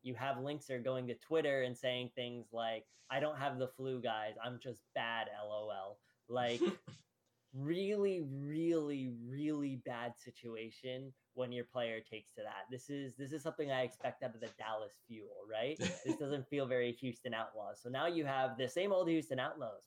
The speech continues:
Speaker 1: problems with, now with a touch of Dallas Fuel in it as well. Um,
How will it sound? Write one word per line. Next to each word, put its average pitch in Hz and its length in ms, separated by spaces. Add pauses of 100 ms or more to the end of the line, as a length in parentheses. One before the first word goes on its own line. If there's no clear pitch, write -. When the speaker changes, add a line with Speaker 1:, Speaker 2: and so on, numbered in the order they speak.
Speaker 1:
problems 110 500
with, 110 140 (100)
now 147 380 (180)
with 339 140
a 247 40
touch - 320
of 143 180
Dallas 135 520
Fuel 139 320
in 107 80
it 104 200
as 113 200
well. 110 400 (380)
Um, 117 600